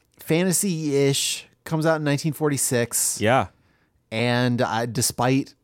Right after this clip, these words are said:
Speaker 1: reading a lot of fantasy that came out at roughly this period in history, I have
Speaker 2: <laughs>
Speaker 1: never, ever heard of this or encountered it. And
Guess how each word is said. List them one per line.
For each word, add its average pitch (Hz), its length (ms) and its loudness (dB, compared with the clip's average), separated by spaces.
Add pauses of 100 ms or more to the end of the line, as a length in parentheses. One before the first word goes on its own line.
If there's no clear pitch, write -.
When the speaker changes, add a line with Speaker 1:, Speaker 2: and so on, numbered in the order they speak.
(140)
Speaker 1:
reading 127 440 0
a 123 60 2
lot 117 260 2
of 123 100 -4
fantasy 123 560 0
that 107 220 -4
came 120 260 -4
out 110 320 -2 (260)
at 110 180 -8
roughly 117 380 -2
this 110 240 0
period 117 560 0
in 110 260 -4
history, 98 640 -6
I 98 200 -6
have 101 340 -8
Speaker 2:
<laughs> 117 100 -4
Speaker 1:
never, 113 360 -2
ever 110 420 -2
heard 104 260 -4
of 98 140 -8
this 101 220 -6
or 95 100 -10
encountered 101 540 -14
it. 82 200 -14
And 113 240 -8